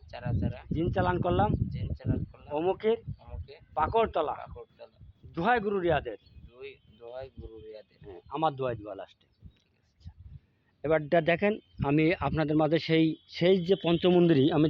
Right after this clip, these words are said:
Speaker 2: দেখাচ্ছি। এবং এ-, এটা তো আপনারা দেখলেন যে জঙ্গল সাগর, এবং সে পঞ্চম মন্দিরটা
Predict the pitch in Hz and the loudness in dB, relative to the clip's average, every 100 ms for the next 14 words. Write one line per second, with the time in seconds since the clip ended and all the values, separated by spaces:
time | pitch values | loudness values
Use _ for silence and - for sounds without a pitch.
0 | 147 170 160 196 226 - - - - - | 4 2 2 -2 -2 -6 -14 -16 -18 -18
1 | - 127 139 147 170 165 - 160 185 196 | -8 2 4 4 2 -2 0 2 2 4
2 | 180 185 190 180 170 - 185 170 165 156 | 2 4 4 4 2 4 2 4 2 4
3 | 151 156 147 165 165 180 _ _ _ _ | 4 2 0 0 2 0 _ _ _ _
4 | - 131 185 196 208 - _ _ _ _ | -2 2 4 4 2 0 _ _ _ _
5 | _ _ _ _ _ _ _ _ - 170 | _ _ _ _ _ _ _ _ 0 2
6 | 180 208 196 185 180 175 214 | 6 6 6 6 6 6 6